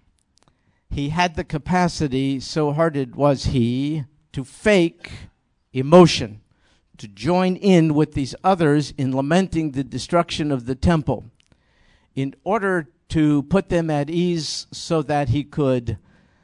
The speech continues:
invite them to a certain place and, you'll see, then take their lives. Folks, I need to tell you something.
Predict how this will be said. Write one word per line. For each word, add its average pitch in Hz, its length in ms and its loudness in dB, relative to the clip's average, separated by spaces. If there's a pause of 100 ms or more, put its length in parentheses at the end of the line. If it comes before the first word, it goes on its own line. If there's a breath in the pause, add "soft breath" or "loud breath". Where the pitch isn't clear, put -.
(240 soft breath)
invite 135 460 0
them 165 200 -2
to 147 140 -4
a 135 40 -2
certain 135 380 -8
place 127 400 -6
and, 127 140 -6
you'll 120 120 -2
see, 123 260 -2
then 131 220 -2
take 120 280 -6
their 113 160 -6
lives. 98 400 -10
Folks, 143 340 -8
I 120 80 -4
need 131 200 -6
to 110 40 -12
tell 110 160 -4
you 101 80 -6
something. 98 540 -12